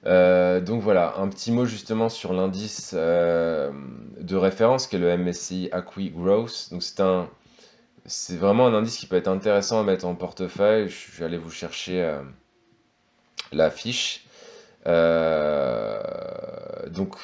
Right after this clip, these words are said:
alors c'est là où on va pouvoir comparer. Euh, par exemple là, voilà, sur les cinq dernières années en annualisé, ce fonds,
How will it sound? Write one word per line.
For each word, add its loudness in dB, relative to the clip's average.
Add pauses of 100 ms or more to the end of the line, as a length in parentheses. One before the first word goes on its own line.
(140)
alors 2
c'est -2
là 8
où -2
on -4
va -2
pouvoir -4
comparer. -6 (760)
Euh, 0
par 6
exemple 2
là, 8
voilà, 4
sur -6
les 0
cinq -2
dernières 0
années 2
en 0
annualisé, -2 (460)
ce -6
fonds, -8